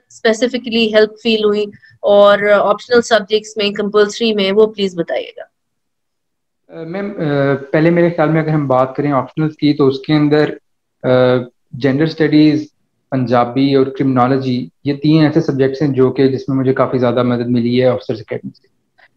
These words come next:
Speaker 2: उसके अंदर gender studies के अंदर sir हमाद की जो book है, उससे, पंजाबी के अंदर सर वासिफ लतीफ़ से, उनकी book से, और, अ, क्रिमिनोलॉजी के अंदर सर फरहान बेग से। तो ये तीन optional subjects में, ये तीन ऐसे सब्जेक्ट हैं जिसके अंदर मुझे काफ़ी help मिली है। उसके अलावा अगर हम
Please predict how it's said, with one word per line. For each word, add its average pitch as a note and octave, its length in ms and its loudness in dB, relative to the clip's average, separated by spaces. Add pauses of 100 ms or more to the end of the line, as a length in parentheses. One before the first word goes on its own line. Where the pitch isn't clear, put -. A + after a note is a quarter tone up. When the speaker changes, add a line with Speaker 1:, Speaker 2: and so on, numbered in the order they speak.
(140)
Speaker 2:
उसके D3 240 0
अंदर D3 320 0
gender C3 300 2
studies C#3+ 420 0
के D3+ 100 -2
अंदर C3+ 440 0 (180)
sir C#3 140 -2
हमाद A#2+ 460 0
की C3+ 60 -6
जो C3 140 2
book A#2+ 300 -6
है, B2+ 220 0 (560)
उससे, C#3 680 0 (100)
पंजाबी C3 380 0
के C3+ 100 -2
अंदर C3 260 0
सर B2+ 160 -6
वासिफ A#2+ 340 -2
लतीफ़ C3 280 -4
से, C3+ 200 2
उनकी C3 260 0
book B2+ 260 -4
से, C3 260 0 (200)
और, B2 400 2
अ, B2 440 -4
क्रिमिनोलॉजी C3 560 2
के C#3 120 -2
अंदर B2+ 380 0 (220)
सर C#3+ 320 -2
फरहान A#2+ 400 -2
बेग A2+ 200 0
से। - 180 -10 (380)
तो D#3+ 80 2
ये D#3 140 2
तीन D#3 240 0
optional E3+ 320 -2
subjects D3 320 0
में, D#3 100 0
ये D3 80 0
तीन C#3 220 -4
ऐसे C#3 180 -2
सब्जेक्ट C3 320 -2
हैं C#3+ 80 -2
जिसके C3 200 -4
अंदर C3 120 2
मुझे B2+ 180 0
काफ़ी B2 300 -2
help A#2+ 220 -2
मिली A2+ 180 0
है। A#2 60 0
उसके A#2+ 200 0
अलावा D3+ 280 4
अगर D3+ 180 0
हम D3+ 300 0